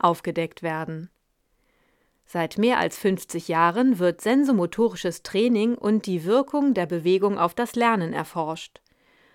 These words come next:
Körper- und Energieübungen wurden entwickelt, ursprünglich für SchülerInnen mit Sprachschwierigkeiten.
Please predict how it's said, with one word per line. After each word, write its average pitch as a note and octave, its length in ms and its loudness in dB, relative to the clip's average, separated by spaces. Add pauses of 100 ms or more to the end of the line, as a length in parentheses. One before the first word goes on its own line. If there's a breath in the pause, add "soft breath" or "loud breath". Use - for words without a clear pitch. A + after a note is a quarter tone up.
(100)
Körper- G#3 480 0
und F#3+ 180 -4
Energieübungen G#3+ 1000 0
wurden F#3+ 180 0
entwickelt, G3 680 -2 (380 soft breath)
ursprünglich F#3+ 680 -4
für F#3 160 -2
SchülerInnen G3+ 720 0
mit C#4 160 0
Sprachschwierigkeiten. E3 1300 -4